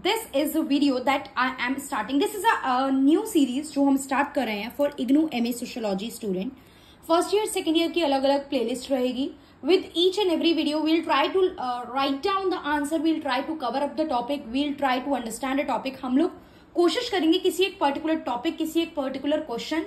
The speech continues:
जो कि पिछले सालों में question पीवाईक्यूज हैं, पूछे जा चुके हैं, उन पे किस तरीके से आप answer frame कर सकते हो, क्या क्वेश्चन आता है, कैसे answer की starting की जा सकती है। वैसे तो बहुत सारी video already बना रखी हैं जो playlist में ऐड है, that you can watch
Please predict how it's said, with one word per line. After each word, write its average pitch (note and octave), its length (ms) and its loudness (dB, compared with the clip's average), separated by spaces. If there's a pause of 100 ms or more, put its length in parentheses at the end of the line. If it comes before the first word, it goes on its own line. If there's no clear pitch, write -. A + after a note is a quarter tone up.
(100)
जो C#4+ 120 0
कि F#4 160 0
पिछले E4 320 -2
सालों C4 260 0
में C4 140 0
question B3+ 280 -6
पीवाईक्यूज B3 600 -8
हैं, B3 320 -6 (220)
पूछे E4 260 4
जा D4+ 160 4
चुके B3+ 200 -8
हैं, A#3+ 460 -8 (180)
उन G#4 160 -2
पे A4 200 -4
किस G#4+ 220 -4
तरीके F4+ 300 2
से D4 100 -6
आप - 140 -2
answer D4+ 300 -2
frame D4 260 -4
कर C#4+ 120 -2
सकते C#4 260 -6
हो, D4+ 160 2
क्या D#4 180 0
क्वेश्चन D#4 400 -2
आता C#4 280 -2
है, D4 160 0
कैसे B3+ 300 -4
answer C#4 260 -4
की D4+ 140 -8
starting C4+ 440 -4
की C#4+ 120 -2
जा B3+ 140 -2
सकती C4 360 -4
है। D#4 220 2 (260)
वैसे B3 220 -6
तो D#4 80 2
बहुत C#4 280 -2
सारी D#4 200 0
video D4 220 0
already C4 420 4
बना C#4+ 220 4
रखी C#4 260 -2
हैं D4+ 120 0
जो D#4+ 100 0
playlist B3 400 -6
में B3+ 120 -4
ऐड C4 260 0
है, B3 180 -2
that A3+ 220 -6
you G#3 100 -10
can D#4+ 220 2
watch B3 200 -2